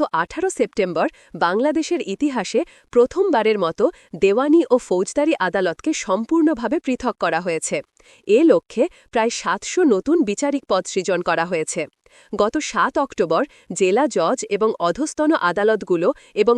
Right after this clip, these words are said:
বিভাগীয় বিশেষ জজ আদালতগুলো কর্মকর্তা ও কর্মচারী নিয়োগ বিধি উনিশশো ঊননব্বই এবং জুডিশিয়াল ম্যাজিস্ট্রেসি ও মেট্রোপলিটন ম্যাজিস্ট্রেসির আদালতগুলো সহায়ক কর্মকর্তা ও কর্মচারী নিয়োগ বিধি দু হাজার আটের সংশোধন করে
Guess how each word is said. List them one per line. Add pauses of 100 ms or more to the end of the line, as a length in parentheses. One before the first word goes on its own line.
বিভাগীয়
বিশেষ
জজ
আদালতগুলো (320)
কর্মকর্তা
ও
কর্মচারী (260)
নিয়োগ
বিধি
উনিশশো
ঊননব্বই (240)
এবং
জুডিশিয়াল
ম্যাজিস্ট্রেসি
ও
মেট্রোপলিটন
ম্যাজিস্ট্রেসির
আদালতগুলো (320)
সহায়ক
কর্মকর্তা
ও
কর্মচারী (280)
নিয়োগ
বিধি
দু
হাজার
আটের
সংশোধন
করে